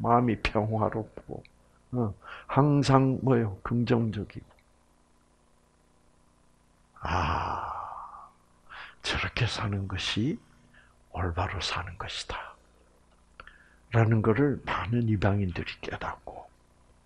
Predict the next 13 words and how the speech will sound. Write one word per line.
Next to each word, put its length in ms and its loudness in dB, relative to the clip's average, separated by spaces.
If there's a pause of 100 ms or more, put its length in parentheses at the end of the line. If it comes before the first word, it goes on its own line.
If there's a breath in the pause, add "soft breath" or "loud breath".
(420)
어, 120 -10 (300)
먹고 300 0
살기 380 -2
힘들지라도 920 0 (2000)
교회로 560 -6
들어오는 380 -10 (160)
거예요. 160 -18 (720)
아시겠죠? 560 -14 (540 soft breath)
그런 340 -2
참으로 760 0 (440 soft breath)
은혜로운 680 6
때였습니다. 840 -2 (960)
아시겠죠? 600 -10